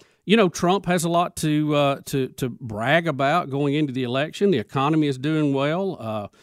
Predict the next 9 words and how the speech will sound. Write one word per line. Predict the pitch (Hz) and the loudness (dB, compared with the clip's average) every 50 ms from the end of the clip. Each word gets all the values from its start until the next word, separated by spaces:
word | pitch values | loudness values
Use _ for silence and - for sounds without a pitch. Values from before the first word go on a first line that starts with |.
| - _ _ | -20 _ _
rising | - 101 117 131 151 165 143 156 147 139 131 | -6 -4 0 2 2 2 4 2 0 0 0
wages, | 135 139 156 185 180 170 196 208 190 - - | 0 -2 -2 -4 -4 -4 -4 -4 -4 -6 -12
record | - 104 104 117 156 - - 175 151 135 | -12 -10 -4 -2 -2 -2 -2 -4 -4 -4
unemployment, | - 143 156 165 170 160 147 - - 160 160 170 175 202 226 226 - _ _ _ _ _ _ _ _ _ | -2 0 2 2 4 2 2 0 -2 -2 0 2 2 2 0 -2 -8 _ _ _ _ _ _ _ _ _
uh, | - 110 117 127 | -14 -12 -10 -4
impressive | 120 127 120 - - 151 165 175 - - 147 127 120 | -4 -4 -4 0 0 0 0 0 0 -2 -4 -4 -2
job | 113 139 143 165 180 175 156 139 | -2 0 2 2 2 0 0 -2
growth. | 147 147 151 175 214 220 - - - _ | -2 0 0 0 -2 -4 -8 -14 -20 _
Um, | 123 117 117 117 117 113 110 113 117 | -10 -6 -4 -2 -2 -2 0 -2 -4